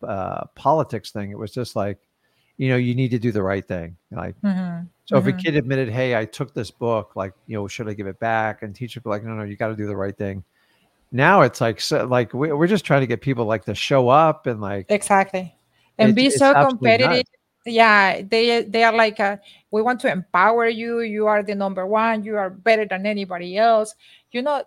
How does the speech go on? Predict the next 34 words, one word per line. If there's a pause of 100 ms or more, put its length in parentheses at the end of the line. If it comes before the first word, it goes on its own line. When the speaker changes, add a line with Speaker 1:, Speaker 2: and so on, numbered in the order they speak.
Speaker 2:
that's,
that's
not
the
right
thing
to
Speaker 1:
Yeah,
I
Speaker 2:
do.
Speaker 1:
know. (320)
Speaker 2:
So
basically,
I'm
happy
that
I
was
able
Speaker 1:
<clears throat>
Speaker 2:
to
do
this
for
my
boy.
He's
in
Speaker 1:
Yeah.
Speaker 2:
seventh (100)
grade
now. (280)
Speaker 1:
Yeah.
Speaker 2:
And